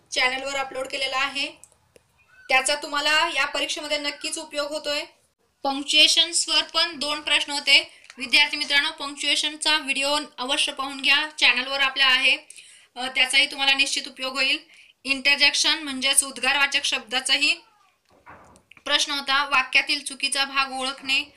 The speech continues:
असाही प्रश्न होता. ह्या स्वरूपाच्या प्रश्नांचे videos आपण आपल्या चॅनलवर अपलोड केलेले आहेत. विद्यार्थी मित्रांनो, ते नक्कीच या परीक्षेसाठी उपयुक्त आहेत, नक्की ते पाहून घ्या जेणेकरून तुमच्या मार्कामध्ये जास्तीत जास्त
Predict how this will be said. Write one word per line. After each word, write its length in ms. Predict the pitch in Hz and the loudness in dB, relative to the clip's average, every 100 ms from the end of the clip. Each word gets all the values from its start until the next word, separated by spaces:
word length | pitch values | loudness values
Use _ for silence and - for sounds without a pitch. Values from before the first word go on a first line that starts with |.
| - _ - | -20 _ 0
असाही 280 | 254 269 294 | 4 4 4
प्रश्न 280 | 262 269 269 | 0 -4 -4
होता. 260 | 269 254 269 _ _ _ _ _ - | -4 -4 -4 _ _ _ _ _ -4
ह्या 300 | - 269 277 | 2 4 4
स्वरूपाच्या 600 | - 254 254 254 254 285 | 2 -2 -4 -2 -2 -2
प्रश्नांचे 640 | 262 262 247 247 247 269 | -4 -6 -6 -8 -6 -6
videos 380 | 262 240 247 247 | -6 -8 -6 -6
आपण 380 | 226 247 254 294 _ _ - _ _ _ | -6 -8 -12 -14 _ _ -20 _ _ _
आपल्या 260 | 247 247 254 | -6 -4 -2
चॅनलवर 420 | 254 254 262 269 | -4 -4 -8 -8
अपलोड 320 | 269 269 247 | -8 -8 -12
केलेले 280 | 254 240 254 | -10 -4 -2
आहेत. 280 | 254 254 269 | -2 -4 -10
विद्यार्थी 400 | 254 208 240 247 | -12 -12 -12 -12
मित्रांनो, 340 | 240 240 233 254 254 | -18 -16 -14 -14 -12
ते 80 | 247 | -10
नक्कीच 520 | 233 233 - 285 302 | -12 -14 -16 -12 -8
या 120 | 269 | -8
परीक्षेसाठी 540 | 262 247 - - - | -10 -10 -8 -8 -10
उपयुक्त 420 | 262 - 262 - 269 | -14 -16 -20 -12 -8
आहेत, 280 | 262 285 302 _ _ _ _ _ _ _ _ _ - | -6 -6 -8 _ _ _ _ _ _ _ _ _ -10
नक्की 380 | 262 - - 320 | -10 -8 -10 -10
ते 80 | 311 | -10
पाहून 360 | 294 294 285 302 | -10 -10 -10 -8
घ्या 180 | 302 | -6
जेणेकरून 500 | 302 240 254 262 269 | -6 -8 -10 -12 -14
तुमच्या 360 | 269 254 262 247 | -14 -14 -12 -10
मार्कामध्ये 580 | 254 254 254 254 269 - _ _ _ _ _ _ - | -10 -12 -12 -10 -8 -10 _ _ _ _ _ _ -10
जास्तीत 340 | 233 233 269 269 | -4 -4 -4 -6
जास्त 340 | 269 269 | -2 -2